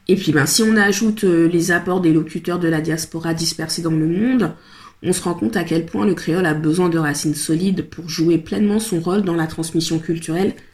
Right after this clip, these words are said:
sans exclure qui que ce soit. Donc, pour répondre à ma question du début, je ne pense pas que parler et ou écrire le créole soit un élément, euh, déterminant pour obtenir sa carte, euh, au F C antillais de l'excellence. C'est pas parce qu'on parle créole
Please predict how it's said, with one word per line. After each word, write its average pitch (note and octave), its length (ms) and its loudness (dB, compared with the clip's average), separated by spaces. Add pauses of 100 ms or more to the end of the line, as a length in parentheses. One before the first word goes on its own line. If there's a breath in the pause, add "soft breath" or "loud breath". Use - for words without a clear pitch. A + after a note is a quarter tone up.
(100)
sans D4+ 420 2
exclure A#3+ 640 0 (120)
qui B3 160 -2
que A#3 80 -6
ce - 180 0
soit. - 240 -6 (300)
Donc, A3 480 0
pour A#3 120 0
répondre D4+ 300 6
à A#3+ 60 6
ma F#3+ 120 2
question F#3 300 2
du E3 140 2
début, F3+ 440 4 (200)
je A#3 120 4
ne C4+ 100 8
pense D#4 260 2
pas F#4+ 160 2
que D#4 200 0
parler C4+ 1000 4 (100)
et C4+ 240 0
ou A3+ 160 2
écrire G#3+ 320 2
le F#3 100 4
créole A3 520 0
soit C4 600 2
un G#3+ 180 4
élément, G#3 640 4
euh, F3 160 4
déterminant G3 720 2
pour F#3+ 200 -2
obtenir F#3+ 460 2
sa F#3 160 -4
carte, F3+ 420 -6
euh, D#3+ 200 4
au F3+ 80 2
F D#3+ 140 2
C F3 140 -2
antillais F3 380 0
de F3+ 120 6
l'excellence. D#3 560 -2 (640 soft breath)
C'est - 120 -8
pas F3+ 80 2
parce D4 180 2
qu'on A3+ 140 0
parle E3+ 200 0
créole E3+ 580 2